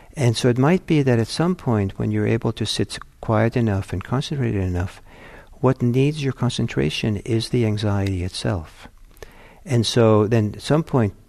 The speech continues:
when the mind wanders off, don't come back to the breath to get concentrated. T-, uh, turn your attention towards the suffering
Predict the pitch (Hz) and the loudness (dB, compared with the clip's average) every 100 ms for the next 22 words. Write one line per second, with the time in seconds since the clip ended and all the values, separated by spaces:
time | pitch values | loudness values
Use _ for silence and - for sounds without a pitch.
0 | - 113 107 104 110 110 107 101 98 127 | -6 -2 0 2 0 0 0 0 0 0
1 | 143 104 - - - - - - 131 170 | 0 0 -4 -14 -20 -20 -20 -4 0 0
2 | - 143 120 110 117 - 120 104 104 104 | 0 0 2 4 2 0 -4 -2 0 0
3 | 107 - 98 101 - 135 - - 101 87 | 0 -2 -4 -4 -4 -4 -4 -4 -2 -2
4 | 82 95 - - - - - - - - | -4 -6 -12 -18 -20 -20 -20 -20 -20 -18
5 | - - 123 110 - 147 165 160 123 - | -10 -4 -2 -2 -2 -2 0 2 0 0
6 | 139 139 120 104 - 151 175 131 101 - | -2 0 -2 -4 -2 0 2 0 -2 -4
7 | 110 165 170 - 85 85 | -4 -4 -4 -6 -6 -8